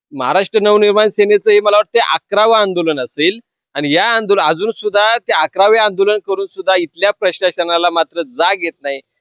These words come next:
आता हे, अ, शेवटचं आंदोलन त्यांनी म्हटलंय, नंतर महाराष्ट्र निर्माण सेनेच्या स्टाईल मध्ये आंदोलन होणार आहे. आपण त्यांच्यावर चर्चा करूया की नेमकं एवढे आंदोलन करून सुद्धा मा-, हे शासन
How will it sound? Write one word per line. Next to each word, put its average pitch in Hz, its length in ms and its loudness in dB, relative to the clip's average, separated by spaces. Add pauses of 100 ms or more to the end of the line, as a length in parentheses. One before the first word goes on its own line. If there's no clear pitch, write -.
(140)
आता 196 460 0 (560)
हे, 208 220 4
अ, 190 440 0
शेवटचं 196 520 2
आंदोलन 233 400 2
त्यांनी 196 220 0
म्हटलंय, 156 400 0
नंतर 165 400 0
महाराष्ट्र 202 440 0
निर्माण 208 300 2
सेनेच्या 196 400 -2
स्टाईल 220 360 -2
मध्ये 214 220 0
आंदोलन 165 400 -2
होणार 139 240 -2
आहे. 143 140 0 (240)
आपण 202 300 0
त्यांच्यावर 226 380 2
चर्चा 220 400 -2
करूया 214 240 4
की 208 120 -8
नेमकं 220 460 0 (320)
एवढे 190 280 4
आंदोलन 240 440 2
करून 226 280 -2
सुद्धा 220 360 -2
मा-, 170 420 0
हे 175 300 2
शासन 185 580 0